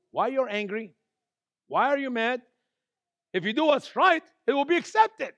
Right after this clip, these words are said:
Who's talking here? God. There is sin waiting for you at the door, and that sin is gonna control you. You know what? God is still Cain. Offer the right sacrifice.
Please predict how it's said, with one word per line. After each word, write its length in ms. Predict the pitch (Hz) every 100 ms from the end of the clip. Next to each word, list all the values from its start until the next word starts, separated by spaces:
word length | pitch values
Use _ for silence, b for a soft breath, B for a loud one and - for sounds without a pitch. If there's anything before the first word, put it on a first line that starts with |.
| _
Who's 200 | 302 349
talking 280 | - 339 302
here? 140 | 302 277
God. 500 | 202 381 427 359 - _ _ _ _ _ _ _ _ _ _ _ _ _ _ _ -
There 140 | 320
is 100 | 294
sin 480 | - 381 415 403 392 - _
waiting 560 | - 214 381 392 330 294
for 140 | -
you 260 | 269 294 311
at 160 | 254 240
the 100 | 247
door, 400 | 285 254 294 - b -
and 180 | 254 254
that 160 | 311
sin 200 | - 359
is 60 | 330
gonna 180 | 302 269
control 560 | 277 247 285 381 370
you. 260 | 277 214 151 b
You 80 | 254
know 120 | 349
what? 260 | 349 339 180
God 240 | 247 320
is 100 | 320
still 260 | - 311 302
Cain. 520 | - 277 320 359 339 - _ _ _
Offer 420 | - 311 330 330 311
the 100 | 277
right 300 | 233 269 269
sacrifice. 800 | 269 262 262 254 214 202 220